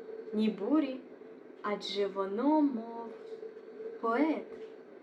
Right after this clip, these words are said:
що гра на бандурі. Та й люди в Харкові, мов воїни, герої, готові битися із ворогом без зброї. Волонтери, служби безпеки —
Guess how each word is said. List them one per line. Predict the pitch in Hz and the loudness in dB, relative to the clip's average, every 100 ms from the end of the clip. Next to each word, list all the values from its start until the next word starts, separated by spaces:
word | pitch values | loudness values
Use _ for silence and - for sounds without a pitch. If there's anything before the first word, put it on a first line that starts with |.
| - | -14
що | - - 269 | -10 0 2
гра | 269 294 202 | 8 8 8
на | 202 | 2
бандурі. | 196 262 285 220 185 170 - - - - - - - - - - | 2 4 4 2 -6 -10 -16 -20 -20 -18 -16 -16 -16 -16 -16 -8
Та | - 180 | -2 -2
й | 175 170 165 | -2 -8 -8
люди | 175 254 302 | -4 0 0
в | 285 | 0
Харкові, | 208 180 - - 120 170 - - - - - 190 | -2 -4 -4 -12 -14 -16 -16 -16 -16 -14 -8 -4
мов | 185 - - - - - | -2 -4 -12 -16 -12 6
воїни, | 269 247 180 - - - - - - - - | 8 8 4 -8 -14 -16 -18 -20 -20 -20 -12
герої, | 202 220 254 240 185 - - - - - - - | 0 2 4 4 2 -4 -14 -18 -18 -20 -20 -10
готові | - - 285 285 | -2 6 10 10
битися | 302 302 294 294 | 8 6 6 10
із | 285 277 | 10 8
ворогом | 254 311 208 208 196 202 | 8 8 8 2 0 2
без | 240 | 0
зброї. | 220 269 240 185 180 - - - - - - - - - 196 | 2 2 4 2 0 -10 -12 -10 -10 -10 -12 -12 -12 -10 4
Волонтери, | 233 214 202 196 - 208 254 233 214 - - - - | 6 8 6 2 2 4 4 0 -4 -12 -16 -18 -10
служби | - 254 226 240 | 0 2 4 4
безпеки — | 214 214 - 220 269 - | 4 -2 -2 2 2 0